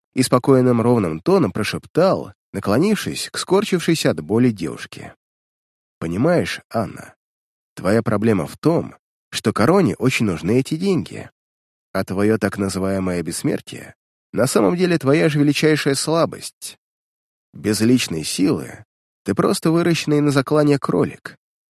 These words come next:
Посмотрим, насколько тебя хватит и как долго ты сможешь сопротивляться". И резко дернув рукой на себя, вытащил окровавленный клинок. Бросил взгляд на зажимающую рану девушку и походя взмахнул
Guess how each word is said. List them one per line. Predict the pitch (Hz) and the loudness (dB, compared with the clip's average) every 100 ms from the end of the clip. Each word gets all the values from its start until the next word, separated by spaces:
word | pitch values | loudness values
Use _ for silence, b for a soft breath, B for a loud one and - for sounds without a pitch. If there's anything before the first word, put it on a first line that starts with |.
| _ _ | _ _
Посмотрим, | 170 - 214 202 - 67 - _ | 0 2 0 0 -4 -12 -14 _
насколько | 107 110 135 131 110 | -2 2 4 2 0
тебя | 98 90 | 0 -2
хватит | - 190 180 - - - - _ _ _ | 0 -2 -2 -6 -16 -20 -20 _ _ _
и | 123 | -2
как | 104 104 | -2 0
долго | 196 220 127 | 2 2 0
ты | 95 | -4
сможешь | - 135 160 131 | -4 -2 0 0
сопротивляться". | - 127 156 170 131 - - - - _ _ _ _ _ _ _ _ _ - | -2 -4 -2 -2 -2 -6 -12 -14 -18 _ _ _ _ _ _ _ _ _ -4
И | 101 | 2
резко | 104 104 101 | 2 0 -2
дернув | 101 101 95 101 | 0 0 -2 -4
рукой | 92 101 | -4 -2
на | 87 | -2
себя, | - 76 123 160 170 - _ - | -6 -2 0 0 -4 -16 _ 0
вытащил | 120 190 214 - 175 | 2 4 2 2 2
окровавленный | 170 98 85 123 127 120 | 0 0 2 4 4 0
клинок. | - 120 92 - - - - _ _ _ _ _ _ _ _ | 0 -2 -2 -6 -12 -14 -18 _ _ _ _ _ _ _ _
Бросил | 76 107 131 123 | -4 0 2 2
взгляд | 107 98 113 104 | 0 0 0 0
на | 104 | -2
зажимающую | 98 104 110 107 104 98 | -2 0 2 0 -2 -2
рану | 107 98 | 0 0
девушку | 78 135 - - - - - _ _ _ | 0 0 0 -4 -10 -16 -16 _ _ _
и | 104 | -2
походя | 156 196 - 165 | 2 4 4 2
взмахнул | 143 92 82 98 110 117 | 0 -4 -6 -2 0 0